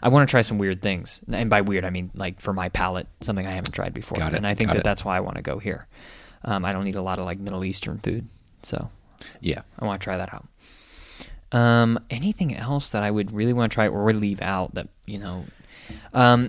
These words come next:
Speaker 1: you know, um, Impossible Foods, not that into it. I have heard,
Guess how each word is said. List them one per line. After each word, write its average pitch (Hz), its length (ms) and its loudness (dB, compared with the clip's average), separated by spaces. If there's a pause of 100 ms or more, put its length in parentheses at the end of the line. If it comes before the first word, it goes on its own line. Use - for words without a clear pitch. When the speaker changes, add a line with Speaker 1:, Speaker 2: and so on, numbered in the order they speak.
(160)
Speaker 1:
you 139 160 2
know, 143 240 4 (100)
um, 117 320 0
Impossible 135 500 -2
Foods, 123 560 4 (2000)
not 104 220 2
that 120 180 4
into 117 240 4
it. 147 140 2 (640)
I 117 100 2
have 123 380 4
heard, 117 500 4